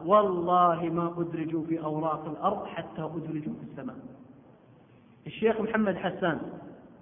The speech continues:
وأخذت الكلام منه حفظه الله، يقول في مكان اللي سا-، يعني المنطقة اللي ساكن فيها الشيخ في مصر، وأذكر أني قلت بعض القضية دي،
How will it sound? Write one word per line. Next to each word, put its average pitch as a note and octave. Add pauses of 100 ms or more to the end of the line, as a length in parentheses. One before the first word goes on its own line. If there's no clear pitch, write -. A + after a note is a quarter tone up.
(880)
وأخذت F#3+
الكلام G3
منه F#3+ (840)
حفظه F#3
الله، F3 (4000)
يقول A3+
في A#3+
مكان A#3+
اللي G#3+
سا-، -
يعني G3
المنطقة B3
اللي A3 (320)
ساكن A3+
فيها A3+
الشيخ A3+
في G#3+
مصر، G#3 (2750)
وأذكر G3
أني F#3
قلت F#3
بعض D3+
القضية C#3+
دي، B2+